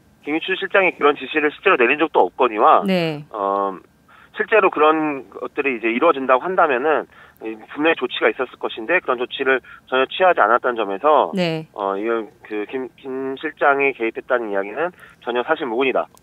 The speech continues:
Speaker 2: 네.
Speaker 1: 예, 부정을 했습니다.
Speaker 2: 네.
Speaker 1: 또 한 가지는요, 이제 국세청과 관련된 사안입니다. 그러니까, 어, 당-, 세계일보가 지난달 이십팔 일 첫 보도 당시에 이제 문건을 공개하지 않았습니까?
Speaker 2: 네.
Speaker 1: 거기에 이제 까맣게 이제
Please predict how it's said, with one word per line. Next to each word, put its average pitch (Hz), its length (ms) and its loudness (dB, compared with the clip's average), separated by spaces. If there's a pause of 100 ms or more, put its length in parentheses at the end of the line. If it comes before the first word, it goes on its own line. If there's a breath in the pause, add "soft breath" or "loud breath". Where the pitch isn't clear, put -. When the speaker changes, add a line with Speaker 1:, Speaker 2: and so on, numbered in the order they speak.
(120)
Speaker 2:
네. 98 640 -2 (260 soft breath)
Speaker 1:
예, 98 100 -10
부정을 127 400 0
했습니다. 85 380 -10
Speaker 2:
네. 156 420 -4
Speaker 1:
또 196 80 2
한 214 140 4
가지는요, 156 540 0
이제 104 120 -8
국세청과 101 1400 -2
관련된 101 600 -8
사안입니다. 104 400 -2
그러니까, 95 280 0 (420 loud breath)
어, 107 180 0 (100)
당-, 127 200 -8 (100)
세계일보가 196 580 4 (140)
지난달 156 540 2
이십팔 165 340 -4
일 165 80 -2
첫 - 160 -12 (100)
보도 131 220 -2
당시에 131 440 0
이제 107 140 -6
문건을 143 380 0
공개하지 110 400 0
않았습니까? 92 640 -2
Speaker 2:
네. 180 500 0
Speaker 1:
거기에 127 300 2
이제 113 180 -4
까맣게 185 420 0
이제 110 80 -8